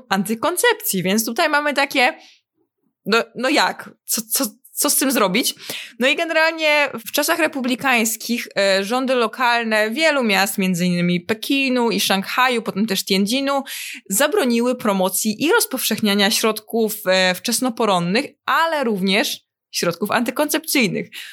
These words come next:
No i jak się łatwo domyślić, brak dostępu do antykoncepcji sprawił, że w czasach republikańskich tak naprawdę aborcja była główną metodą na nieposiadanie dzieci. Jeżeli mieliśmy jakieś małżeństwo, które miało już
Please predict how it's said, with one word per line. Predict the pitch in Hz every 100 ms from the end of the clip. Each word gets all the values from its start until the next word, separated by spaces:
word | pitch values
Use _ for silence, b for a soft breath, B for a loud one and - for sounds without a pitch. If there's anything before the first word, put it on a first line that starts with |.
| 247
No | 214 247
i | 277 285 208 180 113
jak | 247 -
się | 302
łatwo | 285 294 320
domyślić, | 269 269 254 208 233 226
brak | 185 233 262 226
dostępu | 240 247 233 240
do | 220 214
antykoncepcji | 226 226 226 202 175 - 196
sprawił, | - 240 254 185 214
że | 220
w | 208
czasach | 262 262 269
republikańskich | 277 262 226 226 226 185 - - 214 220 B B -
tak | 233
naprawdę | 240 240 262 254 208 214 -
aborcja | 190 240 262 - - 190 196 220
była | 202 220 226
główną | 220 226 254 262 247
metodą | 220 185 233 214 226
na | 214 214 214 214 - 67 -
nieposiadanie | 233 247 262 - 220 220 220
dzieci. | 202 170 -
Jeżeli | 175 220 247
mieliśmy | 247 247 262
jakieś | 233 233 247
małżeństwo, | 233 233 220 233 - 208
które | - 233 202 B B B B 339 -
miało | 208 233 247 214
już | 202 226